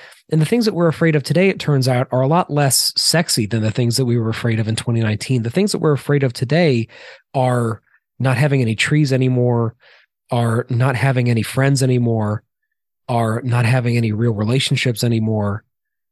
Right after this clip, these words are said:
Those are the things that we're afraid of.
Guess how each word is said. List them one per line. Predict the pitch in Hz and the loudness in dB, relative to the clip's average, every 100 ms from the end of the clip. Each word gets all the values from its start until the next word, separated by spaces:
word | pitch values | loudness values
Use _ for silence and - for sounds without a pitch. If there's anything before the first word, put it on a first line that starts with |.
| _ _ _ _ _ _ _ _ - | _ _ _ _ _ _ _ _ -10
Those | 110 160 185 143 | -2 2 2 0
are | |
the | 123 | -2
things | 127 117 | 0 0
that | 120 | 0
we're | 104 | -2
afraid | 104 110 101 | -2 -2 -2
of. | 90 | -4